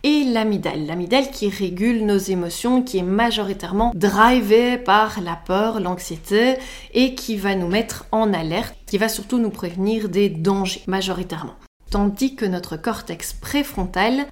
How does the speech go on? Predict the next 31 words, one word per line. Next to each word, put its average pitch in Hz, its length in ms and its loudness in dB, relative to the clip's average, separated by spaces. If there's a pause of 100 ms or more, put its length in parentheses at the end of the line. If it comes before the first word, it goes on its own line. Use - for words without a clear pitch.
(140)
atteint 240 640 4
à 226 240 2
tout 233 220 -8
ce 202 120 -6
qui 208 180 0
est 220 120 4
l'estime 196 540 0
de 170 80 -2
soi, 190 220 -2
la 180 120 -4
confiance 208 500 -4
en 170 80 -8
soi, 226 280 -2
mais 190 320 0
la 170 120 0
perception 269 560 -2
personnelle 208 560 -2
également 180 440 -2
de 190 240 2
notre 196 420 0
propre 208 320 -4
personne. 139 460 -8 (280)
Ce - 120 -8
qui 269 100 0
fait 359 160 2
que 277 240 2 (140)
l'interaction 226 880 0
entre 302 400 0
ce 208 160 -2
cortex 185 580 -4
préfrontal 190 960 -2